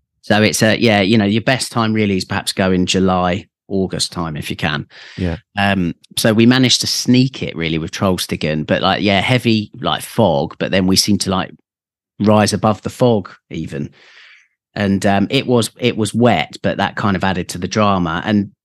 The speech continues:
Speaker 1: as we know from, like, the D nine nine six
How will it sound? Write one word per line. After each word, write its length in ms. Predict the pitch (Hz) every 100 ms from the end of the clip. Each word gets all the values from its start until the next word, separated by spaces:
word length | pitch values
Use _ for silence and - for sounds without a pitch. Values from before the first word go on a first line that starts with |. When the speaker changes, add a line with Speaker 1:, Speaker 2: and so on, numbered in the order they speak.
| _
Speaker 1:
as 220 | 135 131
we 100 | 117
know 320 | 113 113 110 107
from, 220 | - 95
like, 160 | 92
the 80 | 98
D 220 | 92 98
nine 220 | 95 95 92
nine 200 | 92 95
six 560 | - - - - -